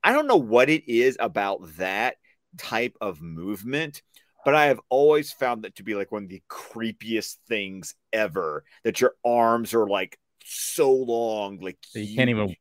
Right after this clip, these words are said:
Speaker 2: run, right?
Speaker 1: you can't
Speaker 2: Yeah.
Speaker 1: even run like that. Yeah, it's
Speaker 2: Yeah.
Speaker 1: and then the slobber and all
Speaker 2: Yeah.
Speaker 1: this, all the slobber coming off.
Speaker 2: Slobber always, yeah, I mean, this is, I mean, it's a pretty freaky, it's a pretty freaky episode if you're watching it as, you know, an eight-year-old or something like that.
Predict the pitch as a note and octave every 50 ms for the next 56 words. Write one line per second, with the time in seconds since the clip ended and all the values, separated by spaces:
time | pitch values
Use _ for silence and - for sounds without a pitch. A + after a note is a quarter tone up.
0 | _ - G#2+ A2+ A#2 A2 G#2+ G#2 F#2 F#2 F#2 F#2+ F#2+ F2+ F2+ F2+ F#2+ - - D#3
1 | D3 F#2+ F#2 F2+ E2+ - G#2+ A#2 B2+ B2+ B2+ B2+ A#2+ A2 G#2 F2+ F2 E2+ - -
2 | F2 D#2 D#2+ F2+ F#2 F2+ E2 D2+ C#2 C#2 E2 F2+ G2 G2 G2+ F#2+ F#2+ F#2 F#2 -
3 | - - - - - C#3 C#3 E3 E3 D3+ C#3+ C3+ - - - - A#2+ A#2 A#2 A#2
4 | A#2 A2 F#2+ F2+ D#2+ C#2 - - G2+ A2 - - C3+ C#3 C3+ B2+ C3 - D#3+ B2+
5 | G2+ F2 - - - - _ - A#2+ C3 C#3 C#3+ C#3+ B2+ A#2 G#2+ - - - -
6 | A2+ G2+ G2+ G#2 G2+ G2 F2+ F2+ F#2 F2+ - A2 G2 - B2 A#2 A#2+ B2+ A#2 B2
7 | A#2+ A#2+ A#2+ A#2 A#2 A#2 A#2 G#2+ - - F3 G3 G#3+ A#3+ A#3+ A3 F#3+ G3 G3+ F#3+
8 | F3 G#3 G#3+ - E4+ F4 E4+ - E4+ C#4 C4+ B3+ A#3 G#3+ F#3+ - - - - -
9 | - - - - - _ - - - A#3+ - - D4 C#4+ C4+ B3 A3 E3+ - D3+
10 | - F#3+ G#3 A3+ A3 - A3 G#3 G3+ G3 F3+ F3 D3 - - - _ _ _ _
11 | _ _ _ _ _ - D3 G3 - - C#4+ C#4 C#4 - - B3+ A3+ - G#3 F#3+
12 | F#3 G3 F#3+ F3 - - D#3+ C#3+ B2+ A2+ - - C3+ A#2+ B2+ C#3+ D3 - - C3
13 | A#2+ A2 G#2+ G#2 G#2 G#2 F#2+ - B2 G#2+ F#2 F#2+ G2 G2+ A#2+ C3 - - F#2+ F2+
14 | E2+ F2 F#2 F2 - - A2 G#2 D#2 E2 F#2+ - -